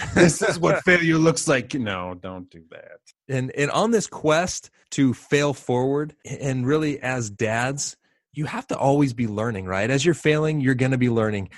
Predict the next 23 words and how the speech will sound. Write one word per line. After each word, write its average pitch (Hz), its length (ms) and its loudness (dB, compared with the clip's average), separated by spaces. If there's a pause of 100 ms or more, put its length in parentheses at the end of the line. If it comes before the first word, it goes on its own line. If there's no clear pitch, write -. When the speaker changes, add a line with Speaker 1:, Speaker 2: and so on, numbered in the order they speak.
(180)
Speaker 1:
And 123 260 0
if, 185 380 -2 (260)
once 202 300 4
you 240 40 4
stop 196 300 2
learning, 165 480 2 (540)
you 135 120 2
start 135 320 2
dying. 101 480 0 (1040)
Life 135 640 2 (320)
is 131 160 2
like 120 200 2
riding 123 300 4
a 139 40 2
bicycle. 110 680 0 (540)
To 131 100 -2
keep - 460 -4
your 190 140 4
balance, 135 540 2
you 127 160 4
must 127 560 2
keep 131 320 2
moving. 147 600 4